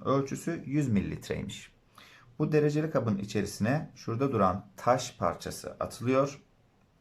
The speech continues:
Taş gördüğünüz gibi ikinci şekilde suyun içinde ve suyun seviyesi iki yüz elli mililitreye çıkmış. Yüz mililitreden iki yüz elli mililitreye çıkmış. Bize de şunu soruyor. Yukarıdaki işlem aşağıdaki sonuçlardan hangisini elde etmek için yapılmıştır?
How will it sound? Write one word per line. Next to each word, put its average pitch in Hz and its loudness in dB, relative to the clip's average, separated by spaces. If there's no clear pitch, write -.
Taş 107 -2
gördüğünüz 104 2
gibi 90 -4
ikinci 98 0
şekilde 92 -2
suyun 90 -6
içinde 95 -2
ve 143 2
suyun 147 -2
seviyesi 123 -2
iki - -4
yüz 139 2
elli 139 2
mililitreye 101 0
çıkmış. - -14
Yüz 135 -2
mililitreden 120 0
iki - -8
yüz 120 -4
elli 113 0
mililitreye 98 -4
çıkmış. - -16
Bize 143 2
de 165 0
şunu 147 0
soruyor. 90 -2
Yukarıdaki 147 0
işlem 120 -2
aşağıdaki 131 -4
sonuçlardan 139 0
hangisini 156 -2
elde 117 2
etmek 98 -4
için 92 -6
yapılmıştır? - -8